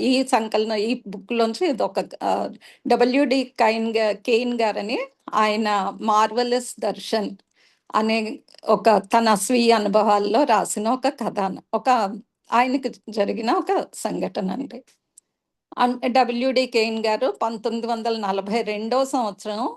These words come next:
ఆగస్టు నెలలోని కాశ్మీర్లోని ఒక <clears throat> గుల్మార్గ్ అని ఒక హిల్ స్టేషన్‌లో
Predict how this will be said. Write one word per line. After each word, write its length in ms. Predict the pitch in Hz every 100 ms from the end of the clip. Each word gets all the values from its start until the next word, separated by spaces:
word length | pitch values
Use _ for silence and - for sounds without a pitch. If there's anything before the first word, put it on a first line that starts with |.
| - - 220
ఆగస్టు 520 | 214 220 247 - 254
నెలలోని 540 | 233 220 202 208 240
కాశ్మీర్లోని 880 | 330 226 202 - 247 208 220 202 269
ఒక 160 | 359 254 226 -
<clears throat> 500 | 233 - 208 - 214
గుల్మార్గ్ 480 | 277 262 247 254 240
అని 120 | 240
ఒక 140 | 233 220
హిల్ 300 | 190 247 208
స్టేషన్‌లో 640 | - 226 202 220 208 453